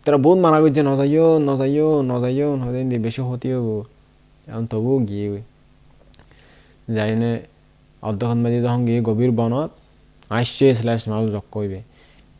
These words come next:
বিশাল জক কইবে, চোখ টোক ইউন লাল লাল,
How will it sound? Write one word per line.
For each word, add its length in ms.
বিশাল 680
জক 200
কইবে, 480
চোখ 120
টোক 160
ইউন 180
লাল 260
লাল, 560